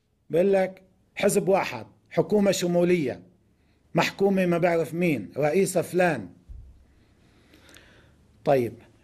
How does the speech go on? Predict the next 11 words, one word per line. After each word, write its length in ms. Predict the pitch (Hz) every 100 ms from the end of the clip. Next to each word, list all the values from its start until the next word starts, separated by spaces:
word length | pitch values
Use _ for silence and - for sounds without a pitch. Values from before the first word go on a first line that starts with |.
| _ _ _ _
إذا 160 | 143 151
كانت 320 | 147 196 196
الحكومة 500 | 165 156 151 180 165
فيها 440 | - 175 156 131 139
آراء 200 | 160 156
مختلفة 640 | 135 - 151 147 - 139
ومتنوعة 960 | 131 120 117 123 143 143 135 135 135 135
وبتتناقش، 1080 | 127 113 110 117 117 131 147 139 139 139 135
ويمكن 380 | 160 160 147
بتتناقر 680 | 135 - 127 147 151 147 143
أحيانا 680 | 117 - 143 151 147 147 143